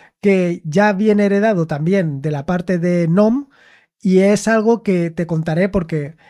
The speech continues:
es algo que voy a utilizar en un futuro bastante cercano. Otra de las herramientas que tiene la misma funcionalidad, mejor dicho, la misma característica de personalización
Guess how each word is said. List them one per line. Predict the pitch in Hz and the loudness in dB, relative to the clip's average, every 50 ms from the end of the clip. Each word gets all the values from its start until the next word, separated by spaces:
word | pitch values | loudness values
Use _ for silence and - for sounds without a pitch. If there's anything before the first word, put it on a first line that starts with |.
| _ _ | _ _
es | - 175 - 185 | -8 -6 -4 -4
algo | 185 190 214 - | -2 -2 -2 0
que | 180 175 | 0 2
voy | 175 196 | 4 4
a | 190 | 4
utilizar | 175 185 175 165 - - 190 185 | 4 2 0 0 0 0 0 0
en | 175 156 | 0 0
un | 165 | 0
futuro | 156 160 160 160 170 165 170 185 185 175 151 143 - - _ | 0 -2 -2 0 2 2 2 4 2 2 0 -2 -6 -12 _
bastante | - 160 156 156 147 - 196 196 175 156 | -14 -6 -4 -4 0 0 0 0 0 -2
cercano. | - 143 - - 107 104 - _ _ _ _ _ _ _ _ _ _ _ _ _ _ _ _ _ _ _ _ _ _ _ - - _ _ _ _ - | -2 -4 -8 -8 -14 -16 -16 _ _ _ _ _ _ _ _ _ _ _ _ _ _ _ _ _ _ _ _ _ _ _ -20 -20 _ _ _ _ 0
Otra | 190 196 196 202 214 226 | 2 2 4 4 2 2
de | 220 214 | 4 2
las | 214 202 - | 2 2 0
herramientas | 202 202 202 202 220 233 220 - 135 127 113 - - _ _ - - - - - - _ | 0 -2 0 0 0 -2 -2 -4 -8 -12 -12 -16 -18 _ _ -20 -20 -20 -20 -20 -14 _
que | - 180 160 | -2 -2 2
tiene | 170 196 202 202 180 | 4 4 4 4 4
la | 151 143 | 2 2
misma | 156 175 185 185 185 185 180 180 180 185 180 | 2 2 2 2 0 0 -2 -2 -2 -2 -2
funcionalidad, | 160 - 196 170 - 185 180 175 170 170 170 175 208 208 170 147 | -2 -2 -2 -2 0 -2 -2 -2 -2 -2 0 0 0 0 0 0
mejor | 160 160 - 175 170 | -2 -2 -2 -2 -2
dicho, | 160 160 160 156 135 | -2 -4 -4 -6 -6
la | 127 147 160 165 | -4 -2 -2 0
misma | 175 180 180 180 175 190 196 196 190 185 | 2 2 2 2 2 0 0 0 0 -2
característica | - 190 185 180 180 - 185 185 208 185 - 185 165 - 151 139 139 | -2 -2 -2 -2 -2 -2 -2 -2 -2 -2 -2 -4 -6 -4 -6 -6 -4
de | 151 180 170 | -2 -2 0
personalización | 160 175 165 - 165 170 165 165 156 - 156 - 185 196 208 196 | 0 -2 -2 -2 -2 0 0 0 0 -2 -4 -2 0 0 0 0